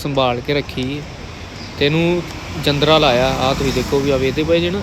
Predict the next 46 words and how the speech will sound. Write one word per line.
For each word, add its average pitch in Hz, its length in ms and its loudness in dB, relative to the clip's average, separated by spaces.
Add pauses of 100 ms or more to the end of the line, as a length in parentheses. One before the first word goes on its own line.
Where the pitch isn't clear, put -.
ਇਹ 165 60 -8
ਜੰਦਰਾ 143 380 0
ਲਾ 147 220 2
ਕੇ 135 100 -4
ਇਹਨੂੰ 143 160 -2
ਰੱਖਿਆ 123 280 -2 (840)
ਤਾਂ 143 100 0
ਜੋ 147 200 2
ਕੋਈ 143 300 4
ਐਵੇਂ 139 280 2
ਇਹਦੇ 139 200 0
ਨਾਲ 131 200 0
ਛੇੜਖਾਨੀ 131 640 -2
ਨਾ 120 240 -2
ਕਰੇ, 135 300 -2 (140)
ਵੀ 156 180 -6 (400)
ਸੰਭਾਲ 147 540 0
ਕੇ 156 140 -4
ਰੱਖਿਆ। 127 260 -2
ਯਾਰ, 120 200 -2
ਮੁੱਕ 123 300 -6
ਦੀ 127 160 -4
ਗੱਲ 123 180 -2
ਆ, 131 120 -2
ਵੇਖੋ 127 240 -2
ਰੰਗ 123 260 -2
ਰੁੰਗ 135 260 -4
ਆ 135 240 -2
ਚੰਗੀ 135 300 -4
ਤਰ੍ਹਾਂ 135 260 -2
ਮਾਰਿਆ, 127 460 -4 (960)
ਹਨਾ। 135 180 -2
ਤੇ 160 60 0
ਚਲੋ 175 280 2
ਫਿਰ 170 180 2
ਸੋਹਣਿਓ, 156 500 0
ਹੁਣ 139 180 -2
ਆਪਾਂ 131 220 -2 (100)
ਅੱਗੇ 127 220 -2
ਜਾਣਾ 139 300 -2
ਤਾਂ 139 120 -4
ਆਪਾਂ 123 200 -4
ਤੁਹਾਨੂੰ 127 360 -6
ਬਾਰਾਂ 139 340 0
ਦਰੀ 127 260 -4
ਵਿਖਾਉਣੀ 131 400 -4